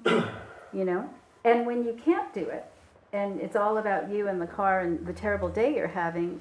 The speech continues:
and what, how much money is in your bank account to fix it, right? You have compassion 'cause we're just human. This is the middle. We're working at it. Like, we're not at the end of the path, most of us. We're at the,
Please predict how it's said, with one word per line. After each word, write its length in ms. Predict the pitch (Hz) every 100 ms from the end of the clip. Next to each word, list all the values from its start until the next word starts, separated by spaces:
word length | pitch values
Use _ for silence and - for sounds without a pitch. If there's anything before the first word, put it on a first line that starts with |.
| -
and 180 | 180 180
what, 220 | 190 -
how 140 | 214
much 200 | 202 196
money 240 | 202 202 190
is 140 | 185
in 140 | 185 175
your 100 | 170
bank 220 | 185 214
account 320 | - 185 160
to 60 | 175
fix 260 | 285 285
it, 120 | - -
right? 220 | 202 240 - - -
You 80 | 233
have 320 | 247 262 254
compassion 640 | 254 233 269 415 - 175 -
'cause 100 | 202 196
we're 100 | 190
just 260 | 233 -
human. 420 | 185 208 214 175
This 180 | 185 -
is 180 | 214 208
the 120 | 226
middle. 320 | 214 233 269
We're 180 | 196 190
working 400 | 190 214 208 196
at 200 | 170 147
it. 120 | - - - - - - - - -
Like, 280 | 226 - 226
we're 140 | 262
not 220 | 277 302
at 120 | 277
the 180 | 220 214
end 200 | 220 277
of 160 | 320 339
the 80 | 330
path, 480 | - 311 320 320
most 520 | 294 285 294 294 - 302
of 120 | 302
us. 240 | 302 302
We're 180 | 220 196
at 320 | - 202 202
the, 240 | 180 156